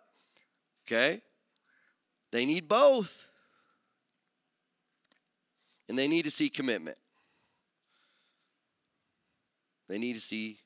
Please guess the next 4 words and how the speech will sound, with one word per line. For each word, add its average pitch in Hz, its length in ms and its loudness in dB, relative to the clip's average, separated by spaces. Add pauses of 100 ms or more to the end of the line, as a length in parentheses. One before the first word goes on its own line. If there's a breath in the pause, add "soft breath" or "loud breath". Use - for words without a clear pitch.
(140)
commitment. 69 480 -12 (3000 soft breath)
So 107 120 -8
this 131 220 -2
week, 143 360 -2